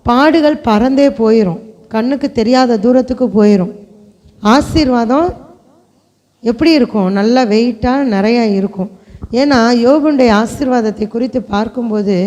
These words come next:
ஒன்றாம் அதிகாரத்திலே பாருங்க, ஊத்ஸ் தேசத்திலே அந்த மனுஷன் இருந்தான்னு பார்க்குறோம் இல்லையா? அவனுக்கு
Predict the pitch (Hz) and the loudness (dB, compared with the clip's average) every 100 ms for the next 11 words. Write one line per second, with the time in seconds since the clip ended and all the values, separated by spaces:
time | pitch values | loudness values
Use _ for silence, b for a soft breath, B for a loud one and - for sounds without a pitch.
0 | 233 b b b b - 226 254 285 240 | -4 b b b b -8 -2 2 2 2
1 | 226 269 254 240 240 240 233 208 220 233 | 2 2 2 0 0 -2 0 -2 -2 -2
2 | 180 - 226 - _ _ _ _ _ _ | -6 -8 -14 -14 _ _ _ _ _ _
3 | _ _ _ _ 233 311 - - 262 262 | _ _ _ _ -4 -2 -2 2 2 4
4 | 269 254 240 233 214 240 240 262 220 220 | -2 -2 -2 -2 -2 -4 -4 -4 -2 -2
5 | 226 233 226 220 208 220 220 226 247 247 | -4 -4 -4 -6 -6 -4 -2 0 0 0
6 | 165 - B B B B _ _ _ - | -4 -10 B B B B _ _ _ -10
7 | 247 269 262 | -2 -2 0